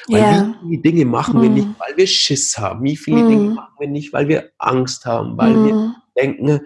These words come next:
Speaker 1: das, äh, schaffen wir nicht.
Speaker 2: Mhm.
Speaker 1: Und das, das schaffen wir nicht, ist auch nur wieder ein, ein
Speaker 2: Mhm.
Speaker 1: Gedanke, der auf einer Emotion basiert. Emotionen sind immer der Nährboden von unseren ganzen Selbstzweifeln, die wir haben, von
Speaker 2: Mhm.
Speaker 1: unseren ganzen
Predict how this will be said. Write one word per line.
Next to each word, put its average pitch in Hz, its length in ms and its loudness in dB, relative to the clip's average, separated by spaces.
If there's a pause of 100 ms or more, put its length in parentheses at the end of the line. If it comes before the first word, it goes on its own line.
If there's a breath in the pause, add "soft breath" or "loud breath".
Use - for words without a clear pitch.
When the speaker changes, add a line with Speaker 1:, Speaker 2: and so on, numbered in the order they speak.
(420 loud breath)
Speaker 1:
das, - 420 -2
äh, - 320 -12
schaffen - 540 -6
wir 127 100 2
nicht. 120 320 -2
Speaker 2:
Mhm. 214 120 2
Speaker 1:
Und 156 220 -2
das, - 160 -8 (280)
das 113 80 -2
schaffen - 380 -2
wir 123 80 4
nicht, 113 140 -2
ist 120 160 -2
auch 127 180 -2
nur 127 140 0
wieder 107 220 2
ein, 76 140 -4
ein 71 560 -6
Speaker 2:
Mhm. 226 460 0
Speaker 1:
Gedanke, - 320 -6
der 98 180 0
auf 107 100 -4
einer 117 140 0 (120)
Emotion 113 580 2
basiert. - 500 -4 (460)
Emotionen 117 520 0
sind 127 160 -4
immer 139 220 2
der - 260 -4
Nährboden 117 640 2
von 98 180 -2
unseren 95 280 -2
ganzen 107 320 -6
Selbstzweifeln, - 840 -2
die 69 100 -8
wir - 180 -6
haben, 226 180 0
von 214 80 4
Speaker 2:
Mhm. 214 60 4
Speaker 1:
unseren 220 280 0
ganzen - 400 -20